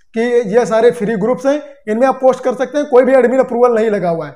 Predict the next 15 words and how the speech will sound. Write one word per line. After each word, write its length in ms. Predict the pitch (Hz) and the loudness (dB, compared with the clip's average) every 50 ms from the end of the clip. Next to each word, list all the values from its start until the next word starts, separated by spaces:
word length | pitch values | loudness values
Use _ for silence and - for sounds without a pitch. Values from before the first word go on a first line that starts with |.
| - _ _ _ _ _ | -20 _ _ _ _ _
तो 100 | - 247 | 2 2
इसमें 220 | 226 - 262 269 269 | 2 2 0 0 2
क्या 120 | 269 254 | 2 0
होता 180 | 254 247 302 277 | 2 0 -2 -2
है 60 | - | -2
सर, 180 | 294 285 175 | -4 -4 -4
ढूंढना 300 | 151 208 214 226 233 269 | -4 -4 -4 -2 -2 0
नहीं 140 | 262 233 220 | 0 0 0
पड़ता। 260 | - 214 196 180 196 | 0 -2 -4 -4 -4
अगर 140 | 202 214 240 | -2 0 -2
Facebook 340 | 240 240 214 208 196 254 269 | -2 -2 -4 -4 -4 -4 -4
में 100 | 269 254 | -4 -2
डायरेक्टली 380 | 233 220 208 202 185 226 262 247 | -2 -2 -2 -2 -4 -6 -6 -4
जाके 240 | 247 247 247 262 | -4 -4 -4 -4
ढूंढेंगे 380 | 226 185 196 196 196 220 233 | -6 -6 -6 -8 -6 -4 -4